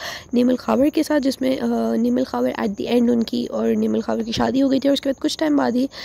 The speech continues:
Nimal Khabar की हमसाली वासी से शादी हो गई। फिर उन्होंने जो character play किया, वो किया था सबाहत में अना। अ, सबाहत में अना के बाद उन्होंने सारा खान के साथ,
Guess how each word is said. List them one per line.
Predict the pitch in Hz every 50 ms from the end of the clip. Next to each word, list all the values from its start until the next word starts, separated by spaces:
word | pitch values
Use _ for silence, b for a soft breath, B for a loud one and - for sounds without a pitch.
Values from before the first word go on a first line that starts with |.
| B B B B
Nimal | 240 247 240 254 269
Khabar | - - 240 233 233 240
की | 220 240
हमसाली | 254 240 220 240 226 226 233
वासी | 233 220 - 233 214
से | 214 214
शादी | 202 - 214 202 202 220 247
हो | 262 285
गई। | 254 277 302 294
फिर | - - 320 339
उन्होंने | 339 339 349 330 349 349
जो | - 339
character | - 302 294 277 - 311
play | - 294 302
किया, | 285 - 285 277
वो | 269 269
किया | 254 - 254 247 233
था | - 240 240 - B B B B B B B B
सबाहत | - - 262 226 208 240 240 254 247 254 269 262 - 269
में | 269 269 262
अना। | - - 220 214 226 233 240 254 - - 226 220 220 214 214 - 269 - -
अ, | 214
सबाहत | - - 226 208 226 226 247 269 262 - 262
में | 254 240
अना | 233 240 240
के | 240 254 233
बाद | 226 220 214 220 208 214
उन्होंने | - 226 220 226 220 226 226 233 220
सारा | - - 220 226 240
खान | 254 - 262 254 247 247
के | - 254
साथ, | - 240 233